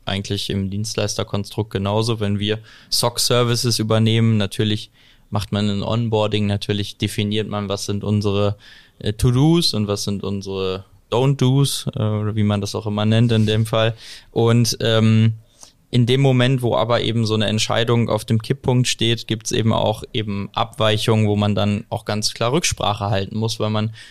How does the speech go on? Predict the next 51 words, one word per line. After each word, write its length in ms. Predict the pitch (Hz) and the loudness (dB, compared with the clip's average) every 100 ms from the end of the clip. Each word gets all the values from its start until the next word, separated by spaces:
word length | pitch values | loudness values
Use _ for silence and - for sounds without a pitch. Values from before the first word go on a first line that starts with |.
| _ | _
vielleicht 400 | - 101 104 - | -4 -2 0 -2
nicht 180 | 117 - | -2 0
hundert 260 | 117 107 | 2 2
Prozent 400 | - 90 - 98 98 | -2 -4 -2 -2 0
als 140 | 95 | -2
Externer 520 | 98 - - 101 104 | -4 -6 -4 -2 0
bewerten 400 | 98 98 98 101 | -2 -2 -2 -2
kann, 380 | 110 110 107 110 | -2 -2 -2 -2
wie 120 | 104 | -2
würde 220 | 104 104 104 | -2 -4 -2
das 240 | 101 - | -2 -2
denn 180 | 104 104 | -2 -2
sich 140 | 101 | -2
jetzt 200 | 101 - | -4 -4
auswirken 520 | - 107 - 101 - | -2 -2 -2 -4 -2
in 100 | 101 | -4
dem 140 | 98 95 | -2 -2
Moment. 400 | 95 98 107 120 | 0 0 -2 -2
Und 180 | 98 - - - | -8 -10 -20 -10
das 140 | 98 | -4
ist 40 | 104 | -2
ja 80 | |
genau 300 | 98 95 95 | -2 -4 -4
die 120 | 98 101 | -4 -4
Stelle 440 | - 101 104 110 - - - | -2 0 0 -2 -10 -20 -12
auf 200 | - 101 | -6 -4
der 100 | - | -2
anderen 260 | 98 101 98 | 0 0 2
Seite, 540 | 101 104 123 107 107 - | 0 0 0 0 -2 -4
was 160 | 101 - | -4 -4
jetzt 340 | 95 - - - - | -4 -4 -6 -12 -6
dazu 300 | 107 - 101 | -4 -2 -2
gesagt 400 | 98 98 107 - | 0 0 -2 -4
wird, 180 | 101 | -4
dass 140 | 101 - | -4 -2
man 100 | 95 | 0
natürlich 460 | 98 - 101 98 | 0 0 -2 -2
auch 180 | - 98 | -2 -2
immer 200 | - 104 | 0 0
noch 160 | 101 98 | 0 0
jemanden 300 | 101 101 95 | 0 0 -2
braucht, 340 | 92 95 98 | 0 -2 -2
der 80 | 90 | -2
irgendwie 220 | 95 95 | 0 0
so 280 | 92 98 98 - _ _ _ - | 0 0 0 -4 _ _ _ -4
genau 360 | 123 113 120 | 2 4 4
in 140 | 127 120 | 4 4
dem 180 | 117 113 | 2 2
Thema 260 | 117 101 | 2 0
drin 240 | 92 80 80 | 0 -2 -2
ist. 180 | - | -4